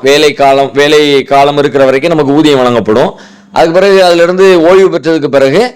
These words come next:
அது நமக்கு வந்து ஓய்வு காலத்திற்கான ஊதியம்னு சொல்லிட்டு ஒரு, ஒரு அமௌண்ட்டை வழங்குறாங்க. இந்த, இது வந்து வட்டி அடிப்படையில் வழங்கப்படுறது கிடையாது. நம்ம கடைசி, கடைசியா வாங்கின சம்பளம் எவ்வளவு,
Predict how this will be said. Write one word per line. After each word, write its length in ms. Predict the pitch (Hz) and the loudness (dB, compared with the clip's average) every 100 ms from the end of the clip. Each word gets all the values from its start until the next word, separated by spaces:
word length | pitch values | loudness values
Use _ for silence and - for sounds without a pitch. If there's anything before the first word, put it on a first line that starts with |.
| _ _ _ | _ _ _
அது 340 | - 180 190 | -2 0 0
நமக்கு 300 | 185 185 185 | 0 -2 -2
வந்து 220 | 185 208 | -2 0
ஓய்வு 360 | 196 190 220 208 | 2 2 2 0
காலத்திற்கான 600 | 190 180 156 170 175 170 | 0 0 -2 -4 -2 0
ஊதியம்னு 420 | 165 165 165 156 | 0 0 -2 -2
சொல்லிட்டு 400 | 143 143 143 214 | -2 0 2 2
ஒரு, 360 | 190 165 156 147 | 2 2 4 4
ஒரு 340 | 143 143 135 127 | 2 2 2 0
அமௌண்ட்டை 320 | 143 151 143 135 120 | -2 0 2 2 2
வழங்குறாங்க. 680 | 131 139 123 117 104 139 - _ _ _ | 0 0 0 -2 -2 -6 -6 _ _ _
இந்த, 420 | 170 214 247 214 | -4 -2 0 2
இது 240 | 185 185 | 2 2
வந்து 220 | 190 196 208 | 0 0 0
வட்டி 320 | 170 - 226 | 0 -2 -2
அடிப்படையில் 440 | 190 170 170 175 | 0 -2 -2 0
வழங்கப்படுறது 500 | 156 151 143 127 127 | -2 -2 -2 -2 0
கிடையாது. 380 | 113 117 110 98 - _ _ - | 0 -2 -2 -6 -14 _ _ -8
நம்ம 180 | 120 | -4
கடைசி, 360 | 113 131 147 151 | -2 -4 -4 -4
கடைசியா 340 | 147 160 160 | -2 -2 0
வாங்கின 480 | 180 160 151 147 165 | 0 0 -2 -4 -4
சம்பளம் 360 | 180 147 151 147 | -2 -4 0 0
எவ்வளவு, 380 | 135 135 127 | 2 0 0